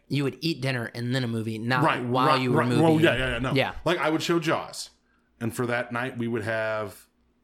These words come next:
Speaker 2: seafood.
Speaker 1: Yeah.
Speaker 2: Like, you would show up, dinner's this time, then the movie would start. Or I would show Jurassic Park, and we ate Ch-, Chilean sea bass, 'cause that's what they ate,
Speaker 1: Yeah.
Speaker 2: right?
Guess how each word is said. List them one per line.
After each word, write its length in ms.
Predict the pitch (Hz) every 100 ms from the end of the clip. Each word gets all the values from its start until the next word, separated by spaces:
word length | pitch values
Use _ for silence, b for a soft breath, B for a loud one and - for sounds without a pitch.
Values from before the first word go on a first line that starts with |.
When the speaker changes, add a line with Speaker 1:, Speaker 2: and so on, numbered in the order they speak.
| _
Speaker 2:
seafood. 460 | - 190 - - - _ - 151
Speaker 1:
Yeah. 160 | 139 110
Speaker 2:
Like, 160 | 120 117
you 60 |
would 100 | 127
show 240 | 123 143 139
up, 260 | 135 131 -
dinner's 300 | - 117 127
this 160 | 123 120
time, 240 | - 120
then 140 | 113 110
the 40 |
movie 240 | 113 175 147
would 160 | 90
start. 280 | - - - _
Or 80 | 104
I 120 | 110
would 100 | 110
show 100 | 127
Jurassic 360 | 104 117 107 -
Park, 220 | 123 120
and 80 | 110
we 100 | 107
ate 160 | 104
Ch-, 120 | - - -
Chilean 400 | - 113 113 101
sea 180 | - 101
bass, 380 | 82 69 - - b b b _
'cause 100 | -
that's 200 | 98 87
what 100 | 92
they 140 | 87 101
ate, 180 | - -
Speaker 1:
Yeah. 140 | 139 120
Speaker 2:
right? 160 | 113